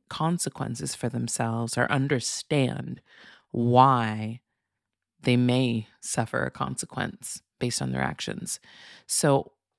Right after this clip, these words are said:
consider that. Consider also, what are you doing to make a difference in the world? And it doesn't have to be anything big, but we shouldn't just be going through our day-to-day,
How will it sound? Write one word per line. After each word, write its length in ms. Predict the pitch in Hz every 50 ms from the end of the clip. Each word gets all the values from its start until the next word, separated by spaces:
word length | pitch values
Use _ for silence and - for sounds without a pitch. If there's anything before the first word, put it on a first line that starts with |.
| _ _ _ _ -
consider 520 | - - 156 139 - - - 160 156 147 135
that. 260 | 135 131 - - _ _ _ _ _ _ _ _ _ _ _ _ _ _ _ _ _ _ - _ _ -
Consider 380 | - 208 226 - 285 285 269 -
also, 520 | - 185 190 185 - 196 170 165 - - - _ -
what 160 | - 165 175
are 40 | 208
you 220 | 233 247 254 254
doing 540 | 208 190 185 185 190 190 185 185 180 196 208 _ -
to 200 | - - - - -
make 280 | - - 156 160 - -
a 40 | 185
difference 400 | 220 262 - - 214 196 - -
in 80 | -
the 80 | - -
world? 400 | - - - - - - _ - _ _ _ _ -
And 100 | - 170
it 40 |
doesn't 240 | 170 202 208 233 226 202
have 200 | 190 190 196 -
to 80 | - 160
be 320 | 151 - 160 156 156 -
anything 500 | - - 143 160 160 - - - 127 123
big, 500 | 127 143 151 190 190 - - - - - _ _ - - - - - - - - _ _ _ _ _ _ _
but 220 | - 87 - - - _ _ _ _ _ _ _ _ _ _ _ _ _ -
we 120 | 180 160
shouldn't 340 | 147 - - 208 226 226 226
just 200 | - 185 175 -
be 120 | - 170 151
going 520 | 147 139 147 147 147 156 156 151 151 143
through 320 | - - - 143 135 143
our 120 | 139 127 123
day-to-day, 880 | 123 - 123 123 135 131 127 131 127 131 123 123 123 127 123 131 135